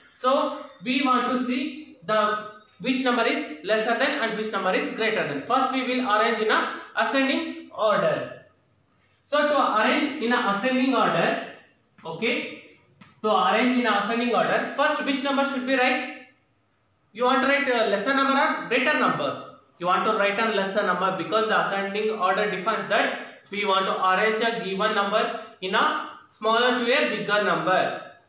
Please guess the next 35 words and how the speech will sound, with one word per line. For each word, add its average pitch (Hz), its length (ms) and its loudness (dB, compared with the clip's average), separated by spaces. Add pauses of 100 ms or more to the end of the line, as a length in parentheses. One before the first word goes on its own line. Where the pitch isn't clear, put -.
Okay, 160 420 -2
so - 520 -2
now 254 420 0
the 220 200 0
smaller 220 300 0
number 240 460 -2
is 214 140 -6
a 277 340 0
twelve. - 500 -2 (140)
Okay, 269 500 -4 (100)
thirty 214 200 -2
is 247 160 2
bigger 240 260 -4
than 277 380 -2
and 247 240 -2
fifty-four 240 540 -2
is 220 100 -6
also 233 280 0
bigger. - 520 -6 (400)
So 254 300 2
twelve 254 380 0
by 247 280 0
seventy-two. 196 560 -4
So 302 240 0
for 269 240 0
twelve - 560 -2
by 269 200 0
seventy-two, 240 540 0
by 240 140 0
which 277 240 -2
number 277 300 0
we 240 80 -4
got 240 340 -2
this 247 200 -6
product? 226 440 0